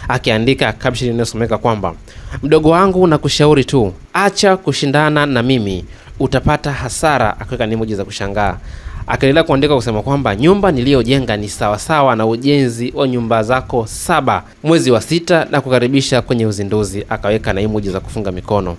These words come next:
Kabla sijakuletea jibu ambalo amelijibu Mwijaku kupitia ukurasa wake wa Instagram na yake wameposti picha Baba Levo,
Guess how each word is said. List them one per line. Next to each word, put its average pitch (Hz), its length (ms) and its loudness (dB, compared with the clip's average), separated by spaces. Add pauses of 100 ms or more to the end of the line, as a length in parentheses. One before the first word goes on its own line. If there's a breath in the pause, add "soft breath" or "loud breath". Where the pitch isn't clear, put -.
Kabla 190 280 2
sijakuletea 147 920 2 (140)
jibu 160 280 4
ambalo 135 280 4
amelijibu 123 460 4
Mwijaku 113 320 2
kupitia 113 220 -2
ukurasa 113 280 0
wake 120 180 0
wa 101 60 2
Instagram 113 440 -2
na 107 80 -4
yake 117 200 -2
wameposti 110 400 -6
picha 113 200 -4
Baba 98 180 0
Levo, 107 320 2